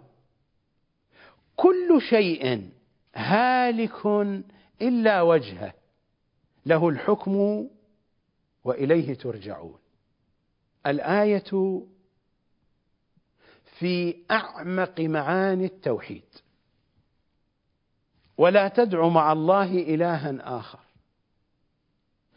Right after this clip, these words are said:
لا إله إلا هو كل شيء هالك إلا وجهه له الحكم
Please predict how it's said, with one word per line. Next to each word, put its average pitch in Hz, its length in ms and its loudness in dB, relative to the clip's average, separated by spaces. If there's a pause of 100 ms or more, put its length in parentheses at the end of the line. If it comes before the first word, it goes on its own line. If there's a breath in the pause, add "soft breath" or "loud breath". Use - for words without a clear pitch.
(200 soft breath)
لا 180 240 2
إله 185 420 2
إلا 160 380 0
هو 113 260 -4 (1300)
كل 311 460 4 (120)
شيء 143 440 0 (1900)
هالك 240 800 0 (1120)
إلا 196 320 4
وجهه - 480 -4 (1080 soft breath)
له 185 260 6
الحكم 202 680 4